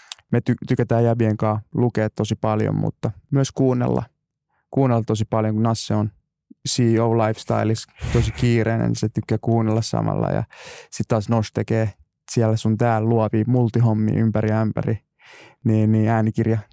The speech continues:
toimii sit siinä tekemisen ohella hyvin, tai sit vaan ihan keskittymällä siihen, ja myöskin ollaan huomattu, että upeasti kävelylenkeillä nyt keväällä, ja sen lisäksi myös voi auttaa nukahtaa ja rentoutumaan tosi hyvin illan suussa. Ja, ja mä ainakin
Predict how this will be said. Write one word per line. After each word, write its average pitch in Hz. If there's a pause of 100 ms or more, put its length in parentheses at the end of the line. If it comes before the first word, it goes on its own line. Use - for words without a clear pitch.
(100)
toimii 113
sit 110
siinä 117
tekemisen 110
ohella 113 (220)
hyvin, 113
tai 156
sit 139
vaan 123
ihan 120
keskittymällä 104
siihen, 107
ja 104 (760)
myöskin 143
ollaan 123
huomattu, 117
että - (160)
upeasti 117
kävelylenkeillä 110
nyt 107
keväällä, 107 (260)
ja 110
sen 107
lisäksi 107
myös 107 (400)
voi -
auttaa -
nukahtaa 107 (200)
ja -
rentoutumaan 127 (100)
tosi 113
hyvin 110 (540)
illan 113
suussa. 107
Ja, 104
ja 107
mä 127
ainakin 123